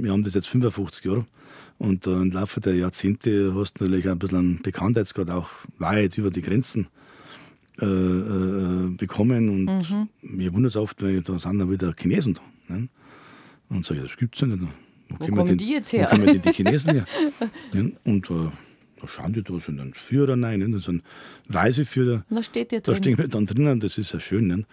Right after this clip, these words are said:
Speaker 1: Und das war ja auch zweitausendneunzehn so, da war das chinesische Fernsehen da, äh, während der Wiesn.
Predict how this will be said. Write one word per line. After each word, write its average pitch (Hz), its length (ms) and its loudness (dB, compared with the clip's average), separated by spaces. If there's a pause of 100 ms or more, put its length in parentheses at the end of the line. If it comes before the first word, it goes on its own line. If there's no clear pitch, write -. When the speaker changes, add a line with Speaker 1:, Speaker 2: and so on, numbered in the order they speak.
(340)
Speaker 1:
Und 92 220 -2
das 85 160 -2
war 85 160 0
ja 87 100 0
auch 87 140 -6
zweitausendneunzehn 101 800 0
so, 120 220 0 (560)
da 90 160 -6
war 90 160 0
das 90 200 -2
chinesische 95 520 0
Fernsehen 135 320 0
da, - 1080 -14
äh, 90 720 0
während 104 380 2
der 110 80 2
Wiesn. 135 260 2